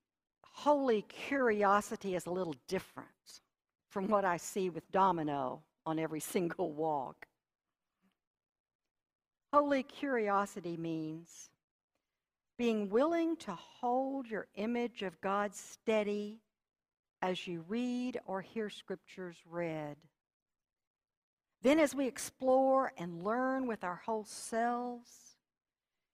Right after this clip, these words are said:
even when we sniff out parts of Scripture we can only read with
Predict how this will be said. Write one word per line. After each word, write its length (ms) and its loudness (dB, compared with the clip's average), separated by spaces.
even 320 6
when 160 4
we 80 0
sniff 440 2
out 300 6
parts 460 0
of 160 -4
Scripture 1120 -6
we 120 -6
can 200 -4
only 480 -2
read 360 -4
with 140 -8